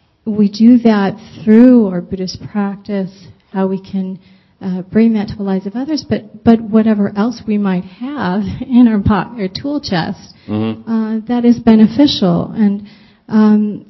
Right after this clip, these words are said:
Speaker 1: and so I guess I, I wouldn't want to feel like, <laughs> you know, I,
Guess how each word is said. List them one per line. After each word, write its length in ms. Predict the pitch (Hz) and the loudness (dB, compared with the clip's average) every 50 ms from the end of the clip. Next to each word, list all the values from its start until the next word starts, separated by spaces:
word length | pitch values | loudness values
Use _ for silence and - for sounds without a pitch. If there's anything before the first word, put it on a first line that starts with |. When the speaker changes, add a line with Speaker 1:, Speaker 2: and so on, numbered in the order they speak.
| _ - | _ 0
Speaker 1:
and 160 | 226 226 220 | 0 0 2
so 160 | - - 240 220 | 4 4 2 2
I 280 | 233 208 220 247 269 | 4 2 0 2 2
guess 160 | 254 240 226 226 | 2 2 2 2
I, 200 | 226 220 226 233 | 0 0 0 0
I 180 | - - - 233 | 0 0 0 2
wouldn't 320 | 247 277 247 233 202 196 | 4 4 4 4 2 0
want 160 | 185 185 202 | -2 -4 -4
to 160 | - - - - | -6 -8 -8 -4
feel 80 | 208 | -2
like, 220 | 202 202 190 196 196 - | -2 -2 -2 -4 -8 -4
<laughs> 40 | - | 2
you 240 | 226 208 208 - - | 4 4 4 4 2
know, 240 | 214 196 185 190 190 - | 0 0 0 -4 -8 -10
I, 300 | - - - - - - | -14 -16 -16 -16 -16 -16